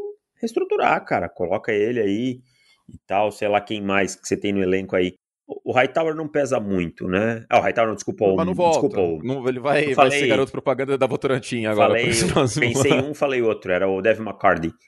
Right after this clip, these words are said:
Speaker 1: mas ele já tem void
Speaker 2: Isso.
Speaker 1: years, já tem um monte de coisa, não dá pra
Speaker 2: Exato,
Speaker 1: fazer nada.
Speaker 2: exato.
Speaker 1: É, também não tem
Speaker 2: É,
Speaker 1: tanto
Speaker 2: cara.
Speaker 1: lugar pra reestruturar também não, cara.
Speaker 2: Não tem, não tem, é o Matt Judon só,
Speaker 1: Ah.
Speaker 2: é o Matt Judon e... Nossa, cara, que situação, hein?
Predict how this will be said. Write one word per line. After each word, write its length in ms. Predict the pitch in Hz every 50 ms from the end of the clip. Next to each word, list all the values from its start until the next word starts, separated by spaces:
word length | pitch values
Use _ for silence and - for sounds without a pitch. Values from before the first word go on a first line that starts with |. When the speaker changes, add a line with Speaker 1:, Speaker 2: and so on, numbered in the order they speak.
| _
Speaker 1:
mas 140 | - 95 92
ele 120 | 110 113 101
já 120 | 120 110
tem 160 | - 117 113
void 260 | 107 113 110 113 107
Speaker 2:
Isso. 140 | 98 85 95 98
Speaker 1:
years, 360 | 104 101 98 92 87 82 82
já 120 | 90 87
tem 160 | - - 95
um 60 | 90 87
monte 160 | 90 92 90
de 60 | -
coisa, 360 | - - - - - 95 87
não 160 | - - 85
dá 160 | 82 82 78 -
pra 180 | - - 143 135
Speaker 2:
Exato, 320 | 113 110 95 95 101 92
Speaker 1:
fazer 220 | 92 90 85 95 90
nada. 180 | 85 82 90
Speaker 2:
exato. 360 | 87 87 92 90 - - - - -
Speaker 1:
É, 140 | - 233 233
também 220 | - 214 214 226
não 80 | 233 208
tem 100 | - -
Speaker 2:
É, 60 | -
Speaker 1:
tanto 220 | - - - -
Speaker 2:
cara. 100 | - -
Speaker 1:
lugar 240 | - - 202 226 -
pra 120 | - - 302
reestruturar 500 | 320 - - 339 359 - - 311 330 330
também 200 | - - - -
não, 200 | 381 359 349 -
cara. 180 | - - - - -
Speaker 2:
Não 240 | 131 139 170 202 185
tem, 340 | - - 208 220 233 233 208
não 120 | 196 208
tem, 220 | - 208 208 220
é 60 | 185 147
o 60 | 131
Matt 180 | 139 147 -
Judon 300 | - - 190 165 131 104
só, 80 | 85 92
Speaker 1:
Ah. 200 | 90 82 80 78 78 -
Speaker 2:
é 40 | 104
o 40 | 107
Matt 200 | 117 113 - -
Judon 420 | - 139 143 156 156 180 180 170
e... 400 | 170 160 151 143 131 120 110 107 - _ _ _ _ _ _ _ _ _ -
Nossa, 600 | 101 110 127 151 151 127 107 - - - 113 107
cara, 340 | - - 107 107 101 95 98
que 140 | - - 170
situação, 640 | - 165 135 - 120 107 - - - 117 117 117 120
hein? 160 | 123 135